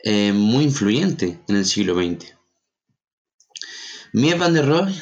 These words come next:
nació el veintisiete de marzo de mil ochocientos ochenta y seis, hijo de Michael Mies y Anne-Marie Rohe, cuarto hijo de una familia católica. Eh, era alemán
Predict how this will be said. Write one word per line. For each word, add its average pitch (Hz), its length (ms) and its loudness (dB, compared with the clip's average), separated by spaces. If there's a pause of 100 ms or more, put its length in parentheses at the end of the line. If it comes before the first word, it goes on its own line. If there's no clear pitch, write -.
(100)
nació 151 680 -2
el 113 100 0
veintisiete 110 420 0
de 139 140 2
marzo 139 380 0
de 110 120 2
mil 120 200 2
ochocientos 113 500 0
ochenta 98 220 -2
y 90 40 -2
seis, 87 260 -2 (440)
hijo 113 320 0
de 107 100 2
Michael 107 360 2
Mies 147 600 0
y 107 180 0
Anne-Marie 110 400 2
Rohe, 90 440 -4 (760)
cuarto 151 280 2
hijo 165 280 2
de 143 80 4
una 123 120 2
familia 98 380 0
católica. 85 520 -6 (1700)
Eh, 117 600 4
era 120 160 2
alemán 120 420 2